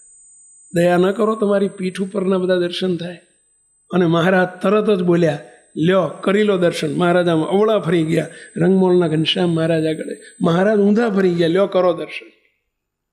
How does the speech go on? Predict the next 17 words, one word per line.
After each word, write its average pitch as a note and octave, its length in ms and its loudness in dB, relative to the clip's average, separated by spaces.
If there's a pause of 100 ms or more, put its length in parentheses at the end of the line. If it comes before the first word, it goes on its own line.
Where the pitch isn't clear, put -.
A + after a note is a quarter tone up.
(160)
આવા F#3 440 2
ર-, - 440 -4
કાશીરામભાઈ D#3+ 800 -2 (1700)
એક G3 200 0
દિવસ F#3+ 320 2
મંદિરમાં F#3 560 0
બેઠા F3 360 -4
ને D#3+ 140 -6
બે E3+ 260 -10
ચાર F#3+ 240 -2
સાધુ E3+ 480 -2
ઉંમરમાં F#3 720 -6
નાના, F3 320 -4 (1040)
અને F3+ 140 -4
એ F#3+ 240 0
જરા F3+ 440 0 (880)
સંતો F#3 800 -2